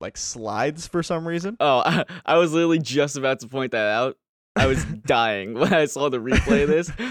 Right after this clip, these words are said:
Speaker 1: <laughs>
Speaker 2: because the original shot is, like, easily, like, s-, seven, eight yards
Speaker 1: Yeah.
Speaker 2: to his right, and he's just
Speaker 1: Yeah.
Speaker 2: doing it just for shits and giggles.
Speaker 1: Yeah.
Speaker 2: And that directly leads to
Speaker 1: Yeah,
Speaker 2: Nicholas
Speaker 1: it
Speaker 2: Jackson
Speaker 1: ends
Speaker 2: being
Speaker 1: up
Speaker 2: first
Speaker 1: that
Speaker 2: on the
Speaker 1: it was
Speaker 2: rebound.
Speaker 1: his responsibility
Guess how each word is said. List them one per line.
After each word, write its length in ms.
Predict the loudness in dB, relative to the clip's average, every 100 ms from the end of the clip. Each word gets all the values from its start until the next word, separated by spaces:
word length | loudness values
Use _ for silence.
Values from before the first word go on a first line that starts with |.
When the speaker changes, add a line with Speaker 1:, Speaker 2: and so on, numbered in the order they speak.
| -6
Speaker 1:
<laughs> 40 | -4
Speaker 2:
because 420 | 2 4 2 -2
the 260 | 0 2 2
original 480 | 2 2 2 0
shot 400 | 0 0 0 0
is, 160 | -2 -4
like, 320 | -2 -2 -6 _ _ _ _ _ _ _ -4
easily, 400 | -2 0 0 2
like, 280 | 0 -2 _ _ _ _ _ -16
s-, 140 | -14 -10
seven, 540 | -4 0 0 0 -2
eight 200 | -4 -4
yards 400 | -2 -2 0 -2 -2
Speaker 1:
Yeah. 140 | -4
Speaker 2:
to 380 | -2 -2 -2 -2
his 220 | -4 -4
right, 360 | -2 -2 -2 -6 -6
and 120 | -4
he's 140 | -4
just 180 | -2 -4 -4
Speaker 1:
Yeah. 40 |
Speaker 2:
doing 300 | -2 0 2
it 120 | -2 -2
just 240 | -6 -4
for 180 | -4 -4
shits 280 | -4 -6 -6
and 140 | -6
giggles. 460 | -6 -4 -4 -4 -4 -2
Speaker 1:
Yeah. 160 | -2
Speaker 2:
And 140 | 0 0
that 320 | -2 -4 -2
directly 540 | 0 2 0 -2 -4 -4
leads 280 | -6 -6
to 280 | -6 -6 -8 _ _ 0
Speaker 1:
Yeah, 200 | 2 2
Speaker 2:
Nicholas 240 | 0 -2
Speaker 1:
it 20 |
Speaker 2:
Jackson 160 | 2 0
Speaker 1:
ends 120 | 0 2
Speaker 2:
being 100 | 0
Speaker 1:
up 80 | 2
Speaker 2:
first 160 | 0 0
Speaker 1:
that 40 | 0
Speaker 2:
on 60 |
the 60 | 0
Speaker 1:
it 40 |
was 180 | 2 0
Speaker 2:
rebound. 160 | 2 0
Speaker 1:
his 160 | 0
responsibility 960 | -4 -2 0 0 0 0 0 0 -2 -6